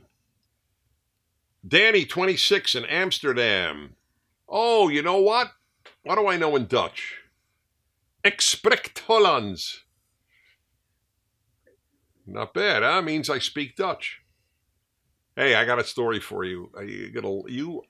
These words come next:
you, is in Pragerforce? Danny's in Pragerforce? That's great.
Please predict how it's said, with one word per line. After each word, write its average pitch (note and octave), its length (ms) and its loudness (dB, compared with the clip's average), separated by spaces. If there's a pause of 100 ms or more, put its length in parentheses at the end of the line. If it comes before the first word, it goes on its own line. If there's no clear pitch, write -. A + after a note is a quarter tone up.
you, B2 360 -10
is G#2+ 160 -10
in G2+ 100 -10
Pragerforce? F3+ 720 -6
Danny's C3 360 -6
in A#2 100 -12
Pragerforce? F3+ 640 -10
That's - 240 -10
great. F2 320 -10